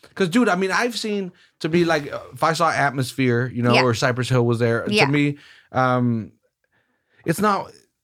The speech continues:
Speaker 2: There,
Speaker 1: it's
Speaker 2: yeah,
Speaker 1: kind of
Speaker 2: there's
Speaker 1: like
Speaker 2: more.
Speaker 1: a bucket list type thing,
Speaker 2: Yeah,
Speaker 1: you know, where,
Speaker 2: it
Speaker 1: where it's not
Speaker 2: is.
Speaker 1: like, "Holy shit, I s-, I saw Jimi Hendrix play," you know, but it's somebody,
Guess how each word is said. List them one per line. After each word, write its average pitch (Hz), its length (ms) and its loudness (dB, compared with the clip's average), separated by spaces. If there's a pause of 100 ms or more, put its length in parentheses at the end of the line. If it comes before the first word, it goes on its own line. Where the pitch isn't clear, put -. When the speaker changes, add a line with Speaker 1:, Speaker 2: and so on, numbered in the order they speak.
(140)
Speaker 2:
There, 285 160 4
Speaker 1:
it's - 100 0
Speaker 2:
yeah, - 80 4
Speaker 1:
kind 415 140 4
of 226 140 4
Speaker 2:
there's - 20 4
Speaker 1:
like 247 100 4
Speaker 2:
more. 294 160 4
Speaker 1:
a 196 40 4
bucket 190 200 0
list 160 260 0
type 156 200 -2
thing, 165 100 2
Speaker 2:
Yeah, - 140 4
Speaker 1:
you - 40 4
know, 160 120 2
where, 156 80 4
Speaker 2:
it 302 60 2
Speaker 1:
where 359 180 2
it's 156 100 -4
not 185 160 0
Speaker 2:
is. 170 60 -2
Speaker 1:
like, 165 160 2
"Holy 220 500 0
shit, 214 420 -4
I 170 100 0
s-, - 200 -6
I 156 140 0
saw 160 360 0
Jimi 160 380 0
Hendrix 190 560 -2
play," 135 160 -2
you 131 100 -2
know, 143 160 0
but 139 140 0
it's 131 160 -4
somebody, 160 560 0